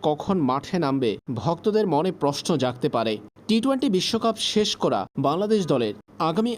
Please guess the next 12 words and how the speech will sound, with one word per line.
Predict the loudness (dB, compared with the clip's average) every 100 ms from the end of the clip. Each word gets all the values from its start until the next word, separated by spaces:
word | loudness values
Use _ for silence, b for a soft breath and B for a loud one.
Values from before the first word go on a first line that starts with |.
| -2
আন্তর্জাতিক | 0 2 0 2 0 0
সিরিজ | 2 4 2 2
কিংবা | 0 0 0
ম্যাচ | 0 -2 -4 -8 -8 -10 0
অনুষ্ঠিত | 2 2 0 0 2
হবে | 2 2 -2 -4 -4 0
আগামী | 2 2 2
মাসে। | 0 0 -2 -4 -16 -2 2
চলতি | 2 4
মাসে | 2 2 0 0 0
অর্থাৎ | 0 0 2
জুলাইয়ে | 2 2 2